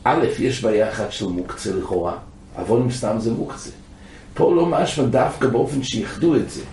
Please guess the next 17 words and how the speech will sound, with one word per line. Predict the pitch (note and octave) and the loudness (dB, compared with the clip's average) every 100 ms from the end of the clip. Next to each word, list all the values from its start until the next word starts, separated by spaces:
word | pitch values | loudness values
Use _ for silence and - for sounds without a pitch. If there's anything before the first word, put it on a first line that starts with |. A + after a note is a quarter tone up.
| - - - | -18 -18 0
כל | - | 2
הסוגיה | E3+ - C3+ C#3 | 2 2 2 4
נראה | C3 A#2+ D3 | 4 2 2
שבעצם | C#3 A2+ B2+ C#3+ B2+ | 0 0 0 -2 -4
יש | A#2 A2+ - | -4 -4 -6
היתר | D3+ - C3 | -6 -4 -6
של | - A#2 | -6 -6
טוטל | A2+ - C3 - | -6 -4 -4 -2
מוקצה | A2+ A2+ - - - - - - - | -2 -2 -4 -8 -12 -14 -16 -16 -4
לבית | A#2+ A2+ A2 G#2 F#2 | 0 2 2 0 -2
הכיסא. | - G2 - - - - - - | -4 -6 -4 -6 -8 -12 -6 0
זה | A2+ | 4
היתר | D3+ F#3 E3+ | 4 4 4
מיוחד | C#3 A#2+ A#2 C#3 C#3+ C3 | 6 4 2 2 2 2
מצד | - A2 G#2+ | 0 0 2
כבוד | B2 B2 | 4 4
הבריס. | G2+ - F#2 - - - - | 4 0 -4 -4 -6 -8 -10